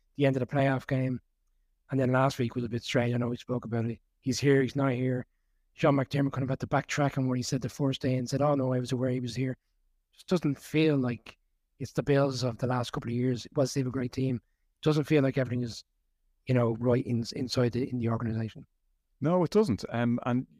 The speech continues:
Speaker 2: you'd have to say, and, and I'll pu-, put my cards on the table here, if you'd asked me before last season, I'd pick the Bills to win the Super Bowl. I thought it was gonna be a Bills forty-niners Super Bowl and, and that the Bills would win, so I was wrong on pretty much all counts there.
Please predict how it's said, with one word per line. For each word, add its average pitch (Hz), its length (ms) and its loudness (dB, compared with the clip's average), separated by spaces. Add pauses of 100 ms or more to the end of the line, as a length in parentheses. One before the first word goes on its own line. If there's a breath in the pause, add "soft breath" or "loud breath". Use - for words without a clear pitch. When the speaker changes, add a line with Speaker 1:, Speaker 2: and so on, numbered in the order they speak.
(320)
Speaker 2:
you'd 143 160 0
have 165 220 -4
to 131 80 0
say, 117 460 2
and, 98 140 -6
and 95 160 -2
I'll 87 80 -2
pu-, - 160 -2 (180)
put - 120 0
my 104 120 -2
cards 110 300 2
on 104 80 2
the 90 80 0
table 104 320 2
here, 92 240 0
if 87 80 -2
you'd 92 140 0
asked 104 240 0
me 101 40 4
before 90 300 2
last 90 220 2
season, 90 240 0
I'd 98 160 0
pick - 180 -6
the 85 80 -6
Bills 85 280 -2
to 87 80 -6
win 85 120 0
the 82 80 -6
Super 90 260 -2
Bowl. 90 160 -8
I 87 40 -6
thought 87 160 -2
it 90 80 -4
was 87 100 -2
gonna 87 160 0
be 82 80 -2
a 80 40 -2
Bills 90 260 0
forty-niners 90 560 2
Super 92 260 0
Bowl 90 240 4
and, 85 200 0
and 87 120 0
that 82 80 -4
the - 80 -8
Bills 90 240 -2
would 87 100 -2
win, 92 200 0
so 92 100 -4
I 87 60 0
was 87 100 0
wrong 92 260 2
on 87 100 0
pretty 92 200 0
much 90 200 0
all 95 180 4
counts 87 340 -4
there. 90 300 0